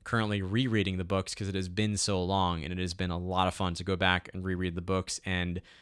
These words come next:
point out, now that I know the movies more than I remember the books,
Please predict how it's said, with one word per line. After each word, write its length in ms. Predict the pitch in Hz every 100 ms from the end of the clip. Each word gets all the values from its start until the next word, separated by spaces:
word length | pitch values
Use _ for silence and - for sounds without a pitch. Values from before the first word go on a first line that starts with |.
| - _ _ - -
point 300 | - 113 -
out, 200 | 104 104
now 120 | 98 104
that 120 | 107
I 80 | 101
know 220 | 104 104
the 80 | 92
movies 500 | 98 92 85 85 -
more 200 | 104 98
than 100 | 95
I 40 |
remember 280 | 92 92 90
the 100 | 85
books, 400 | 85 98 -